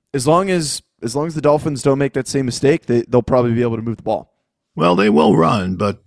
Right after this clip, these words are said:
Speaker 2: uh, the, the problem we have is our offensive line is not, uh,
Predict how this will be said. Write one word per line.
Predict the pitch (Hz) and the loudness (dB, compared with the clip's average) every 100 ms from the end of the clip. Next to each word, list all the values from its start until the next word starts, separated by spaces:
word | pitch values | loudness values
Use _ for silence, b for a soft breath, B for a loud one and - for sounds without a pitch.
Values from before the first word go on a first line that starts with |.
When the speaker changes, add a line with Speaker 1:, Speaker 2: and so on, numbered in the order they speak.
| 113 | -2
Speaker 2:
uh, | 107 101 | 0 0
the, | 95 104 90 | 0 -2 -2
the | 95 | -6
problem | 92 - 117 107 95 | -6 -4 -2 -2 0
we | 107 110 | 0 2
have | 107 92 90 | 2 0 -2
is | 90 95 92 | -4 -4 -2
our | 95 92 | -2 -2
offensive | 92 101 101 104 92 | -4 -4 -8 -6 -8
line | 92 98 107 107 104 92 | -6 -2 -2 -2 -4 -4
is | 90 | -4
not, | 104 107 107 107 - - | -4 -2 -2 -2 -6 -8
uh, | 104 101 101 101 98 | -4 -2 -2 -2 -4